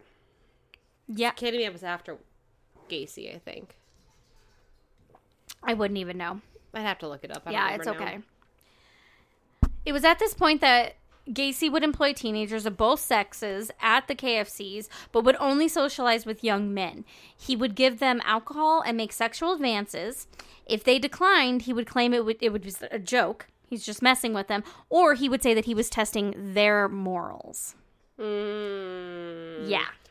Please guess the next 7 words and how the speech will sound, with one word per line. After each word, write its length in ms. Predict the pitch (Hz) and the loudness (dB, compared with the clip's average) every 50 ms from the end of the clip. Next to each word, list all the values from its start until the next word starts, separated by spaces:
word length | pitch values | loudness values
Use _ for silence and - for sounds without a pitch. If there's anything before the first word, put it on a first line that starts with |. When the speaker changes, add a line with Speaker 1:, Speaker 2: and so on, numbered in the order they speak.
| _ | _
Speaker 2:
What 160 | - 254 392 453 523 453 | -2 -2 0 2 2 2
a 40 | |
master 420 | 294 226 208 208 220 - - - 254 | 2 2 0 0 -2 -4 -4 -4 -2
manipulator. 800 | 226 196 180 165 170 - 247 214 170 143 139 - 131 143 165 170 | -2 -2 -4 -6 -6 -6 -6 -6 -6 -6 -6 -8 -8 -10 -4 6
Speaker 1:
Oh, 220 | - 139 - - - _ _ _ _ _ _ _ _ _ _ _ _ _ _ _ | 6 6 6 6 0 _ _ _ _ _ _ _ _ _ _ _ _ _ _ _
for 240 | - 302 285 254 240 | 2 2 4 2 0
sure. 540 | - - - 277 226 208 - - - 240 | -2 -4 0 2 2 2 0 -2 -6 -12